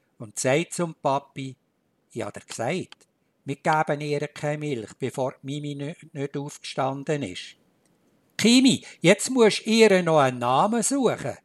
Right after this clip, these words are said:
meint die Mami. Die Kimi schüttelt den Kopf. "Ich hab ja gesagt, sie ist das Röteli. Nachher gang ich dann noch die Maya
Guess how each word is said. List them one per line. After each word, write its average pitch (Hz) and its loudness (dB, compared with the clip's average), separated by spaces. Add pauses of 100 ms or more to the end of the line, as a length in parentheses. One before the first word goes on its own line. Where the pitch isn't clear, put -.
(280)
meint 190 -2
die 208 -10
Mami. 101 -4 (1400)
Die - -20
Kimi 151 -6
schüttelt - -8
den 113 -8
Kopf. - -10 (640)
"Ich 247 -4
hab 240 2
ja 160 4
gesagt, 175 0 (400)
sie 247 -2
ist - -2
das 147 0
Röteli. 214 0 (580)
Nachher 214 4
gang 185 2
ich 196 -4
dann 170 0
noch 151 -2
die - -12
Maya 202 4